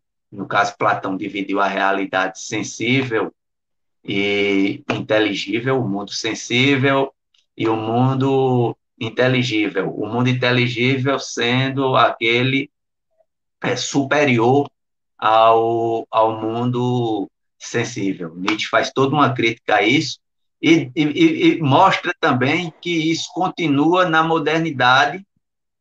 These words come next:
né? Continua na modernidade com as noções de sujeito e objeto. Então,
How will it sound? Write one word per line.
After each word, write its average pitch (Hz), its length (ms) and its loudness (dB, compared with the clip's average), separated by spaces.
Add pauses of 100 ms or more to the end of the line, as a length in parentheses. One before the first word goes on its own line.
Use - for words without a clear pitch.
né? 135 320 -2
Continua 147 600 -2
na 151 160 0
modernidade 143 800 -2 (140)
com 147 200 -2
as 156 160 0
noções 151 840 -4 (760)
de 131 180 -4
sujeito 151 500 -4
e 240 40 -2
objeto. 143 560 -4 (480)
Então, 135 460 -4